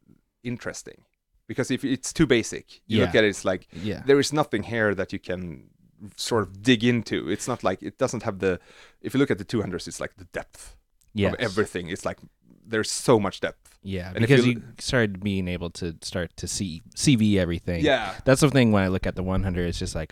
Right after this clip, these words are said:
Speaker 2: "Oh, wait, you don't really C E or
Speaker 1: No.
Speaker 2: C V everything."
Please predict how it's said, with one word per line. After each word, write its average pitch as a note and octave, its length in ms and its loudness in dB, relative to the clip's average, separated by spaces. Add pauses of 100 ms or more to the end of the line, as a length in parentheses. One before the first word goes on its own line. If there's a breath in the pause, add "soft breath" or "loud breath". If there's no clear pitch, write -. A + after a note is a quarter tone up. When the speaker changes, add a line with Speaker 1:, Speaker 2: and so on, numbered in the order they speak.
(120)
Speaker 2:
"Oh, C3+ 160 4
wait, A2 340 2
you F2+ 100 -8
don't G#2+ 300 0
really F2+ 380 -4
C - 280 -8
E F2 420 -8 (140)
or A2 60 -6
Speaker 1:
No. D3 80 -2
Speaker 2:
C C3 220 2
V G2 320 -2 (100)
everything." F2 640 -4